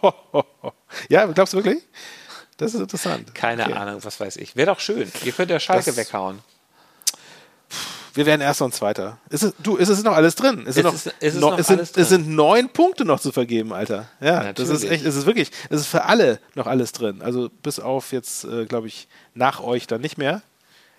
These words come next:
Speaker 1: Ihr seid da ganz, ganz unten in der, nee,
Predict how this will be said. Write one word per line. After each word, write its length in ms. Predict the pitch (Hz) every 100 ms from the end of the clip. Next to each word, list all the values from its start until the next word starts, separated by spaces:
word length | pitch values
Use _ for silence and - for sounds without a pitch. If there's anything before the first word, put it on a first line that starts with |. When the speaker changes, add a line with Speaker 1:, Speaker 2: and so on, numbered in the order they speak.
| _
Speaker 1:
Ihr 120 | - 135
seid 160 | 147
da 60 | 139
ganz, 380 | 139 139 - - 135
ganz 260 | 147 156
unten 380 | - 170 185 175
in 120 | 156
der, 400 | 160 151 156 156 - _ _ _ _ _
nee, 260 | 135 143